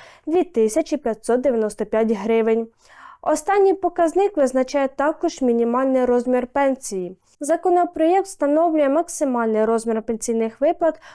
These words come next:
у дві тисячі двадцять шостому році на рівні майже двадцяти шести тисяч гривень. Крім того, проєкт закону передбачає зміни у розмірі мінімальної зарплати.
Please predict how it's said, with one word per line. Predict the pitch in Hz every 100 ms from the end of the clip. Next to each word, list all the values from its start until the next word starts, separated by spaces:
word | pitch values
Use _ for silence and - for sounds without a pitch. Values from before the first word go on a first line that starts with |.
| -
у | 302
дві | 269
тисячі | 269 294 285 277 254
двадцять | 262 254 247
шостому | 262 254 254 254
році | 254 254 - 262
на | 294 330
рівні | 240 214 277 320
майже | 233 240 269
двадцяти | 233 214 214 - 233
шести | 233 220 - 240 240
тисяч | - 233 233 214
гривень. | 190 220 233 220 226 226 _ - - _ _
Крім | 392 381
того, | 370 440 381 339
проєкт | - 262 311 277
закону | 277 254 311 339 302
передбачає | 247 240 226 233 233 277 277
зміни | 240 262 269 254
у |
розмірі | 254 254 247 247 247
мінімальної | 302 320 262 214 202 196 196
зарплати. | 214 214 262 285 320 320